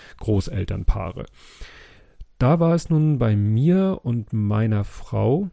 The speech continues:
oh, Entschuldigung, bei meiner Frau und mir muss es natürlich heißen, war es so,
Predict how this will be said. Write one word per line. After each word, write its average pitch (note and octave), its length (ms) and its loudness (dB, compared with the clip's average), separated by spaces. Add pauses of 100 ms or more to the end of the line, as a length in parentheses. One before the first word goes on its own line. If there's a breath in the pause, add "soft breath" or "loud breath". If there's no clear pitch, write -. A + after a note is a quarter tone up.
(300)
oh, G#2+ 80 -8
Entschuldigung, F#2 500 -4
bei F2+ 100 -10
meiner F2 220 -8
Frau - 180 -8
und F2+ 160 -6
mir G#2+ 160 4
muss F#2 180 -2
es F#2+ 80 -8
natürlich F#2+ 360 -6
heißen, G2 380 -6 (580 loud breath)
war A#2+ 140 2
es - 160 -2
so, C#3 360 4